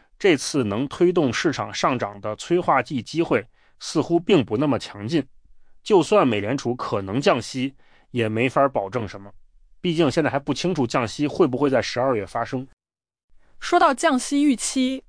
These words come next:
Speaker 2: 最近变化可大了。根据智商所的美联储观察，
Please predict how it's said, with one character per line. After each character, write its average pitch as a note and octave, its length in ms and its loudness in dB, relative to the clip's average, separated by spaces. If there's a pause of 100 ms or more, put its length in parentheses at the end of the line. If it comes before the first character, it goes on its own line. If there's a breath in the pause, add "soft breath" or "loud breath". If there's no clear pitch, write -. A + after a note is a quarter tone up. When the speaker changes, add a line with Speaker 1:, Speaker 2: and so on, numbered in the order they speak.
Speaker 2:
最 C#4 140 0
近 C4 120 6
变 B3+ 140 4
化 B3 100 0
可 G#3 120 -10
大 G3 260 -2
了。 - 160 -12 (500 soft breath)
根 D#4+ 200 4
据 D4 200 4
智 D4 160 -2
商 D4+ 220 2
所 - 160 -6
的 F#3+ 140 -2
美 G3 140 0
联 F3+ 140 2
储 - 140 -2
观 A#3+ 180 2
察， G3 380 -4